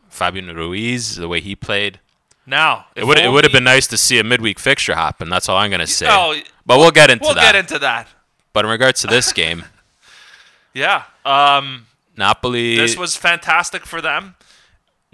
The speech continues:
Speaker 1: I don't think one player played a poor game really, besides Dries Mertens.
Speaker 2: Yeah,
Speaker 1: Not one player
Speaker 2: but
Speaker 1: played a poor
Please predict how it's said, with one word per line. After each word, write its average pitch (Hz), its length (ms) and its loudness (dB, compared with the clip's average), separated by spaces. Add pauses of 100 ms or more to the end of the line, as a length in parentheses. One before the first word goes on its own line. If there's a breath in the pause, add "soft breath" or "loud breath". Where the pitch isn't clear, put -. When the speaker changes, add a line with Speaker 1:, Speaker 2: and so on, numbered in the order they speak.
(220)
Speaker 1:
I 123 80 0
don't 175 120 0
think 113 240 -2
one 135 180 2
player 120 280 0
played 98 240 -6
a 85 80 -8
poor 104 280 -8
game 90 260 -8
really, 76 140 -8
besides 117 400 0
Dries 92 220 -8
Mertens. 78 580 -8
Speaker 2:
Yeah, 117 220 -4
Speaker 1:
Not 90 180 -2
one 95 140 -4
player 180 220 2
Speaker 2:
but - 60 -2
Speaker 1:
played 90 140 -6
a 80 40 -10
poor - 120 -14